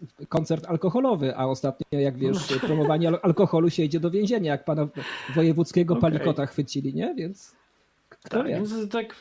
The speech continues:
Speaker 2: przypomnę, że to się chyba jeden z takich, y, większych, y, większych aktów cenzury, jednym z większych było, był akt w dwa tysiące siedemnastym roku, kiedy to Prawo i Sprawiedliwość wprowadziła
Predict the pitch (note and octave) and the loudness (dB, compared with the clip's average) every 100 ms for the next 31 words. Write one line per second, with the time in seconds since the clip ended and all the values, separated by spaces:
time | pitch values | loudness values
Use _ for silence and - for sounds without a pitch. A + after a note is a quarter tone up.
0 | - - G3 C4+ C4 B3 G#3+ A3+ A3 A3 | -18 -14 -8 -4 -2 -2 -2 -2 -2 -4
1 | G#3+ G#3+ G#3 G3+ G3+ G#3+ F#3+ F#3 F3+ G3+ | -2 -2 0 -2 -4 -6 -4 -2 0 0
2 | G#3+ G#3+ G#3 - F#3 E3+ F3 E3+ D#3+ D#3+ | -2 -4 -6 -6 -6 -2 -2 0 -2 -2
3 | F#3 F#3+ - E3 - E3 D#3+ D#3 D#3 D3+ | -4 -4 -4 -6 -6 -8 -6 -6 -10 -8
4 | D3+ E3+ E3 E3 D#3 E3 D#3+ - D3+ - | -6 -6 -6 -8 -8 -8 -8 -8 -10 -6
5 | D#3 C#3+ D3 D3 D3 C#3+ D3 C#3+ C#3+ F#3 | -6 -2 -2 -2 -2 -4 -6 -8 -6 -6
6 | G#3+ - F#3 E3+ D3 F3+ G3 F#3 F3+ F#3 | -6 -6 -8 -8 -6 -4 -2 -2 -2 -2
7 | F#3 - - - - _ _ - D3+ G3+ | -4 -10 -20 -20 -20 _ _ -10 -4 -4
8 | G3+ F3 - D#3+ E3+ E3 D#3 G3 G#3 A3 | -4 -6 -8 -8 -10 -8 -6 -6 -6 -6
9 | G3 F#3 F3+ F3+ F#3 F3+ E3+ E3 G3 F#3+ | -6 -6 -4 -4 -4 -4 -4 -2 -4 -8
10 | - F#3+ F3 E3+ E3 D3+ D#3 E3 F#3 F#3+ | -6 -4 -2 -4 -4 -6 -6 -4 -4 -4
11 | F3 D3+ E3 C#3 C3+ C#3+ G#3 - D#3 D3+ | -4 -6 -6 -6 -6 -6 -6 -8 -8 -6
12 | D#3 F3+ F#3 | -4 -4 -4